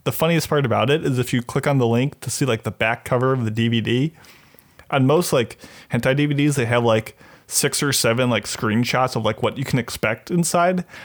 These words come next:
And on this one, there's, like, uh,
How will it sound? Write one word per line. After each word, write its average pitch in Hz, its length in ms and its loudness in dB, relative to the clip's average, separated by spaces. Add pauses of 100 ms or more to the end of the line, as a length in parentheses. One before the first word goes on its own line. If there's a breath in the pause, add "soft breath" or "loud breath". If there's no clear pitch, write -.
(100)
And 131 80 -2
on 127 120 2
this 135 180 0
one, 135 100 2
there's, 117 220 2
like, 101 300 -2 (960 loud breath)
uh, 147 100 0